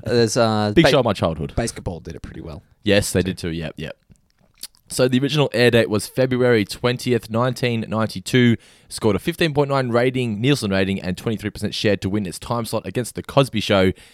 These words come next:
Speaker 2: It was written by John Swartzwelder, which
Speaker 1: Mm-hmm.
Speaker 2: explains a lot 'cause he's a fucking amazing writer.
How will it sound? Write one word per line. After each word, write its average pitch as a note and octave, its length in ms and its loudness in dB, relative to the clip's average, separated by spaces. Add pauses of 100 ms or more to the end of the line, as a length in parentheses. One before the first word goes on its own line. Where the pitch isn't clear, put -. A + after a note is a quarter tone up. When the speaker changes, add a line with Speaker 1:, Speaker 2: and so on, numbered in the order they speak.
(120)
Speaker 2:
It - 60 -6
was G2 100 -2
written C3 160 -4
by A2 80 2
John G#2 220 0
Swartzwelder, C3+ 720 -2 (240)
which B2 160 -8
Speaker 1:
Mm-hmm. D#3 120 -8
Speaker 2:
explains E2+ 380 -6
a D2 60 -12
lot D#2 100 -6
'cause E2+ 120 -14
he's E2 140 -8
a D2+ 40 -16
fucking E2+ 260 -12
amazing F2 460 -4
writer. F2 320 0